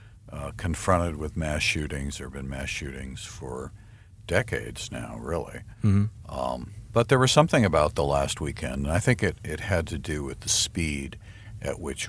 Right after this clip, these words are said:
Speaker 1: one mass shooting followed the other. What was interesting to me is that people who are thousands of miles away from the sites of these tragedies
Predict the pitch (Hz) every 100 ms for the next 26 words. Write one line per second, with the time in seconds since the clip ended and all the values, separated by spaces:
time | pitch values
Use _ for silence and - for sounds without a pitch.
0 | - 73 78 73 71 67 - 85 71 67
1 | - - 65 64 64 - - - 69 65
2 | 60 58 60 62 58 64 52 52 - -
3 | - - - - - - - - - -
4 | - 117 120 113 113 131 - 120 101 -
5 | 95 90 87 85 85 85 76 69 110 107
6 | 76 69 65 - - - - - - 107
7 | - 85 78 87 80 69 69 65 64 -
8 | - - - - - - - - 82 90
9 | 80 - 58 65 60 62 67 71 62 52
10 | 58 - 73 69 69 87 78 53 53 -
11 | 64 60 - - 62 64 - - - 58
12 | 57 60 60 - 62 60 - 60 58 57
13 | 57 -